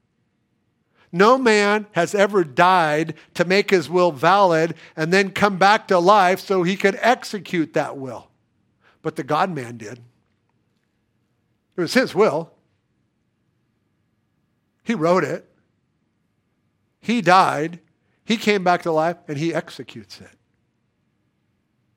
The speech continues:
You know, today in our country, this is, the executing of a will, the executor, is always done by lawyers and someone that's named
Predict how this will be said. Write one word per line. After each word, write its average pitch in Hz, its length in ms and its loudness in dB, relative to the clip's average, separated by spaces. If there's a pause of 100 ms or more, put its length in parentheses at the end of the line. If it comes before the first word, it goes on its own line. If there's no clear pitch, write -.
(1500)
You 202 80 0
know, 196 100 2
today 220 480 6
in 202 80 2
our 180 320 2 (320)
country, 196 440 2
this 175 200 -2
is, 170 100 -6
the 190 460 -2
executing 196 720 -2
of 165 100 -2
a 156 60 -4
will, 147 640 -2 (480)
the 156 80 -6
executor, 151 580 -2
is 147 120 -6
always 180 380 4
done 175 260 0
by 156 280 0 (120)
lawyers 175 680 0 (200)
and 139 140 -10
someone 202 360 0
that's 165 220 -4
named 170 340 -4